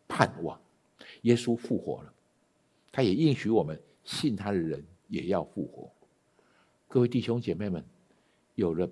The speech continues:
盼望这件事，我们现在活的样子就不一样。我再说一次，有了盼望这件事情，我们现在活的样式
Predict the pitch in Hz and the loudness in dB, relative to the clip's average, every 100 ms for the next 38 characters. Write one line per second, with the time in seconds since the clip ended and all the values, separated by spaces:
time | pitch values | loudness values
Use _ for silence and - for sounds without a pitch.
0 | - - - 120 101 92 90 87 92 180 | -6 -10 -4 -2 0 -2 -2 4 4 4
1 | - 113 - _ _ _ 95 82 90 - | 0 -6 -8 _ _ _ -2 -2 -4 -4
2 | - 120 - 92 - 82 76 95 95 82 | 2 2 4 0 0 -2 4 8 8 6
3 | 78 - 110 73 95 71 67 73 - _ | -6 -4 -2 -2 -4 -8 -8 -12 -12 _
4 | _ _ _ _ _ _ _ _ - 95 | _ _ _ _ _ _ _ _ -2 8
5 | 143 98 131 135 - 120 - - - 120 | 8 8 4 2 0 -4 -4 -16 2 8
6 | 92 113 - 180 127 113 113 113 101 117 | 10 8 4 2 6 6 6 4 4 4
7 | 98 82 76 - - - - 104 - 135 | 0 0 -4 -8 -20 -12 -4 4 12 12
8 | 95 101 - 80 95 98 80 98 | 12 12 12 6 8 6 4 -4